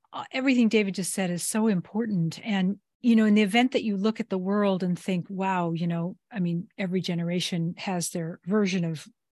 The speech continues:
the world is going to hell in a handbasket." Um, <laughs> but certainly it seems ever prevalent now. And, um, just know that the, the, the pro-, the programming that is crumbling, uh, is also causing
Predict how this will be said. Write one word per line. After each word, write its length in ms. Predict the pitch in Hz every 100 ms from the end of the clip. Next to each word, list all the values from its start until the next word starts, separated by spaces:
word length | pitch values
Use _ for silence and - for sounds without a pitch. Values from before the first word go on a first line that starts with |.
| _ _
the 60 | 196
world 240 | 185 190 170
is 100 | 147
going 200 | 196 175
to 60 |
hell 180 | 143 190
in 80 | 175
a 40 |
handbasket." 640 | 156 202 180 160 160 165 196 - - - - -
Um, 300 | 190 180 170 190 - 247 -
<laughs> 420 | - - - - -
but 140 | 202
certainly 500 | 285 247 233 208 214
it 220 | 202 -
seems 420 | - 220 202 190 - - _ 262
ever 220 | - 208
prevalent 480 | 214 - 202 196 196
now. 400 | 202 180 165 185 - - - - -
And, 480 | 214 202 202 196 -
um, 340 | - 214 185 190 _ _ _ _ _ -
just 260 | 302 -
know 260 | 339 330 339
that 180 | 277 214
the, 200 | 233 -
the, 180 | 226 254 _ _
the 120 | 233
pro-, 380 | 233 - 277 247
the 120 | 214
programming 760 | 226 - 311 311 339 330 320 302
that 120 | 240
is 200 | 220 202
crumbling, 680 | - 226 208 185 165 175 285 _ _ - - _ _ _ _ _ _ -
uh, 80 | -
is 180 | 262 226
also 400 | 226 254 - 277
causing 720 | - - 233 208 226 214 226